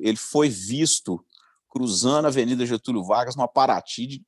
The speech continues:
dirigindo a Paraty com capacete, de capacete dentro dela, <laughs> entendeu? Então, pode ser que se você quiser comprar o capacete X X L pra dirigir uma Paraty também.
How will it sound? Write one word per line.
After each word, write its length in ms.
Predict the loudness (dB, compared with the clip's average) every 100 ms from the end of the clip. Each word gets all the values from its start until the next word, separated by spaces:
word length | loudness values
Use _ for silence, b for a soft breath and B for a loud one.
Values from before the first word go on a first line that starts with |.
| _
dirigindo 460 | -10 -6 -4 -2 0
a 40 |
Paraty 400 | 2 0 0 -6
com 120 | -4
capacete, 680 | -4 -2 -2 -2 -2 -4 -8
de 220 | -10 -4
capacete 600 | 0 0 0 -2 -4 -6
dentro 220 | -10 -8
dela, 200 | -2 2
<laughs> 40 | 4
entendeu? 520 | 2 -2 -4 -4 -4 B B B B B _ _
Então, 320 | -4 0 2 0 -2 -8 B B B -2
pode 220 | 2 4
ser 320 | 4 4 2
que 100 | 2
se 140 | -4 -4
você 220 | -4 -6
quiser 560 | -8 -8 -2 -2 -2 -8 b b _
comprar 300 | -16 -8 -6
o 40 | -6
capacete 540 | -6 -4 -4 -6 -6
X 260 | -6 -4 -4
X 240 | -4 0
L 180 | 2 2
pra 160 | 2 -2
dirigir 680 | -2 -4 -6 -6 -8 -8 -10 -8
uma 100 | -4
Paraty 680 | 2 4 2 0 -4 -4 -2
também. 480 | -2 -2 -2 -4